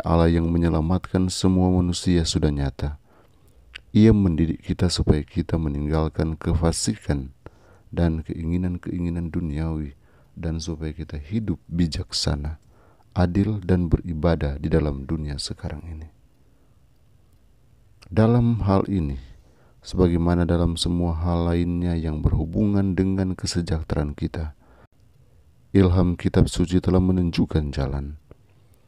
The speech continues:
Pada orang-orang zaman dahulu yang berada di bawah tuntunan Allah,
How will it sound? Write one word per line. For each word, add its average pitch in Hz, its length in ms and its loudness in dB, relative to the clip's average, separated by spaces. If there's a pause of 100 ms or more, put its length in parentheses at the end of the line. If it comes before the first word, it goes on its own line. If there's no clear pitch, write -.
(360)
Pada 92 320 4
orang-orang 90 560 2
zaman 87 400 0
dahulu 87 480 4
yang 82 240 0
berada 80 400 0
di 78 80 -6
bawah 78 320 0
tuntunan 78 640 -2
Allah, 76 400 -6